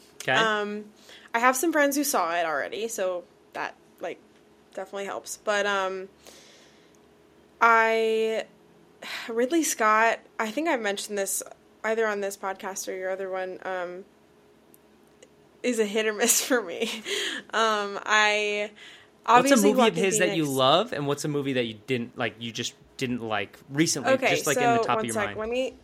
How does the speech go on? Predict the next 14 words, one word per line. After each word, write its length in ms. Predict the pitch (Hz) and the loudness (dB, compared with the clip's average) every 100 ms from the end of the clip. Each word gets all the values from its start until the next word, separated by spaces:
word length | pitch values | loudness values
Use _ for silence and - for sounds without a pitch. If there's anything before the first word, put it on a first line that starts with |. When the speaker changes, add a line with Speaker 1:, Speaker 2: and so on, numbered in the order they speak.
| - - | -20 -4
Speaker 2:
well, 420 | 240 262 226 - - - - | 4 6 6 2 -8 -12 -4
I 120 | 233 | -2
think, 220 | 254 302 262 - 220 | -2 -6 -8 -6 -4
uh, 160 | 208 | -2
House 240 | 202 254 254 | 0 0 -2
of 80 | 202 | -8
Gucci 320 | 208 202 190 | -10 -6 -6
I 60 | 185 | -6
really, 440 | 180 190 165 165 - | -4 -4 -4 -8 -8
really 200 | 165 143 | -8 -8
did 120 | 95 | -10
not 140 | 52 | -10
like. 260 | 58 - - - _ _ - | -12 -14 -20 -20 _ _ -6
Speaker 1:
Okay, 280 | 139 113 | -4 -4